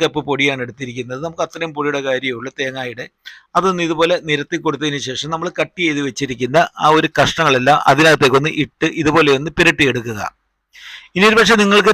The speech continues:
തേങ്ങയുടെ പൊടി കിട്ടാൻ ഇല്ലെന്നുണ്ടെങ്കിൽ നിങ്ങൾക്ക് പഞ്ചസാര പൊടിച്ചും ഇതുപോലെ തയ്യാറാക്കാവുന്നതാണ്. കണ്ടില്ലേ, ഇതുപോലെ തേങ്ങയ്ക്കകത്തെല്ലാം ഇത് നല്ലപോലെ പുരട്ടി അതിന് ശേഷം നമുക്കിതൊരു പാത്രത്തിലേക്ക് ഒന്ന് മാറ്റി കൊടുക്കുക. എന്നിട്ട് ഇത് നമുക്ക് എത്ര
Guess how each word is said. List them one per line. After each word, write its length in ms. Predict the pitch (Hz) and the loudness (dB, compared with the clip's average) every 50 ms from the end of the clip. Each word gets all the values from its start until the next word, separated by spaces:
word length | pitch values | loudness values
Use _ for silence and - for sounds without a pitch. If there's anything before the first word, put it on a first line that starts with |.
| - - | 4 4
തേങ്ങയുടെ 400 | 170 160 165 165 170 175 185 190 160 | 4 4 4 4 4 4 4 2 2
പൊടി 160 | 175 180 175 165 | 2 2 4 4
കിട്ടാൻ 320 | 156 147 - - 156 160 170 175 - _ _ _ - 151 | 2 0 2 2 2 2 2 -2 -6 _ _ _ -6 -2
ഇല്ലെന്നുണ്ടെങ്കിൽ 580 | 139 143 156 165 165 147 139 131 135 127 156 175 170 160 | 0 0 0 0 0 -2 -2 -2 -2 -2 -2 -2 -4 -6
നിങ്ങൾക്ക് 300 | 151 147 151 147 151 170 - - | -6 -6 -4 -4 -4 -4 0 0
പഞ്ചസാര 380 | 147 143 - - 156 160 170 170 - | -2 -2 0 0 2 4 4 2 2
പൊടിച്ചും 380 | 147 143 135 123 - - 147 160 - - 160 | 0 -2 -2 -2 -4 -4 -8 -8 -8 -6 -2
ഇതുപോലെ 320 | 135 147 139 143 139 147 - - | -2 0 0 0 0 0 0 2
തയ്യാറാക്കാവുന്നതാണ്. 880 | 160 156 151 147 139 127 - 139 131 135 147 160 170 151 123 110 110 - _ _ _ _ _ _ _ _ _ _ _ _ _ _ _ _ _ _ _ _ _ - | 2 4 4 4 2 2 2 0 0 0 0 0 0 -2 -2 -4 -10 -16 _ _ _ _ _ _ _ _ _ _ _ _ _ _ _ _ _ _ _ _ _ -2
കണ്ടില്ലേ, 240 | 196 190 175 160 160 | 0 2 4 4 4
ഇതുപോലെ 240 | 160 156 165 165 165 156 - | 4 4 6 4 4 4 4
തേങ്ങയ്ക്കകത്തെല്ലാം 760 | 160 151 151 160 160 160 143 147 143 131 139 135 139 156 160 147 151 | 2 4 4 4 2 4 4 2 2 2 2 2 2 2 2 0 -2
ഇത് 80 | 143 139 147 | -2 0 0
നല്ലപോലെ 340 | 143 139 139 143 143 147 147 - | 0 2 2 2 2 2 0 0
പുരട്ടി 420 | - 143 123 127 120 _ - 151 160 - _ _ - | -2 -4 -2 -4 -6 _ -6 -6 -6 -6 _ _ -8
അതിന് 180 | 143 139 139 131 - | -6 -4 -4 -2 0
ശേഷം 260 | 147 135 - 165 160 - - 156 | 0 0 0 -4 -4 -6 -6 -6
നമുക്കിതൊരു 480 | 147 143 147 135 143 131 131 139 143 160 - _ _ _ _ _ _ _ - | -6 -6 -4 -4 -2 -2 -2 -2 -2 -4 -8 _ _ _ _ _ _ _ 2
പാത്രത്തിലേക്ക് 560 | 147 147 147 147 160 143 143 156 147 139 131 147 | 4 4 4 4 2 0 2 2 2 2 2 0
ഒന്ന് 100 | 160 160 147 | 0 2 2
മാറ്റി 220 | 143 143 139 151 135 131 | 2 2 2 0 0 0
കൊടുക്കുക. 300 | 135 127 113 117 113 107 - _ - - | -2 -2 -2 -6 -8 -8 -10 _ -4 -2
എന്നിട്ട് 220 | 165 185 220 214 208 208 | 0 0 2 2 2 2
ഇത് 60 | 208 196 | 2 0
നമുക്ക് 200 | 180 180 175 175 160 151 | -2 -2 -2 -2 -2 -4
എത്ര 200 | _ - - | _ -6 -4